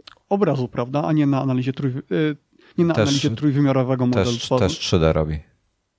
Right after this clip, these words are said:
Speaker 2: Trzeba by zobaczyć
Speaker 1: Mhm.
Speaker 2: dokładnie sz-, specyfikację, ale, ale, e, z tego, co się orientuję, te w Surface też mają trzy D. Mu-, do weryfikacji.
Speaker 1: Wie-, wiem, że musi być kompatybilna kamera z tym, więc to nie jest tak, że każdą kamerę
Speaker 2: Tak.
Speaker 1: można podpiąć do peceta i tego
Speaker 2: Dokładnie,
Speaker 1: używać,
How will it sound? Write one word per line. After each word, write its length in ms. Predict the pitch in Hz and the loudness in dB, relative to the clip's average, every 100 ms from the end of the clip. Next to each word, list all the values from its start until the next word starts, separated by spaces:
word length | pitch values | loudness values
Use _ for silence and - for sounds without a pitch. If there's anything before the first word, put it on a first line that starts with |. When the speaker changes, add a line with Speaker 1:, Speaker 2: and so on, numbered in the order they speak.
| _ _ _ _ _ _ _ | _ _ _ _ _ _ _
Speaker 2:
Trzeba 300 | - 107 101 | -4 0 0
by 80 | 98 101 | 0 2
zobaczyć 360 | 92 98 - | 2 2 2
Speaker 1:
Mhm. 160 | 92 87 | 2 2
Speaker 2:
dokładnie 280 | 101 90 90 | 2 2 2
sz-, 320 | - - 101 | 2 2 0
specyfikację, 720 | - 90 - 85 87 80 85 | 2 -2 -2 -2 -2 0 2
ale, 200 | 82 85 | 4 4
ale, 420 | - 90 90 87 90 - - - - | 2 2 2 2 -2 -12 -20 -10 0
e, 200 | 90 87 | 2 2
z 80 | |
tego, 180 | - 98 | 0 0
co 120 | 95 | 0
się 120 | 92 95 | 0 2
orientuję, 320 | 90 87 87 | 2 4 2
te 180 | - 87 | 2 0
w 80 | |
Surface 340 | - 95 - - | 2 0 0 -2
też 200 | 85 - | -2 0
mają 140 | 78 | 0
trzy 200 | 73 - | 0 -2
D. 160 | 73 71 - | 0 -2 -2
Mu-, 380 | 107 101 107 101 104 | 2 4 2 -2 -4
do 140 | 95 107 | 0 2
weryfikacji. 560 | 98 90 - - 160 - | 2 2 0 0 2 0
Speaker 1:
Wie-, 100 | 67 _ - _ _ _ _ 170 | -6 _ -20 _ _ _ _ -2
wiem, 180 | 160 165 | 2 2
że 60 | 170 | 2
musi 200 | 165 170 | 0 -4
być 120 | - | -4
kompatybilna 520 | 156 151 147 151 151 | -2 -2 -4 -2 -2
kamera 300 | 147 151 123 | 0 0 0
z 40 | 107 | -2
tym, 140 | 120 | -4
więc 180 | 123 127 | -4 -2
to 100 | 147 | 2
nie 60 | 143 | 2
jest 120 | 131 | 0
tak, 120 | 131 | -2
że 100 | 131 | -4
każdą 280 | - 131 131 | -2 0 0
kamerę 280 | 135 135 131 | 0 0 2
Speaker 2:
Tak. 120 | 147 | 2
Speaker 1:
można 100 | 131 | 0
podpiąć 280 | 131 135 127 | -2 -2 0
do 80 | 131 | -2
peceta 300 | 135 131 123 | -2 -2 -4
i 40 | |
tego 140 | 131 135 | -2 -2
Speaker 2:
Dokładnie, 240 | 131 127 | 0 2
Speaker 1:
używać, 160 | 139 | 2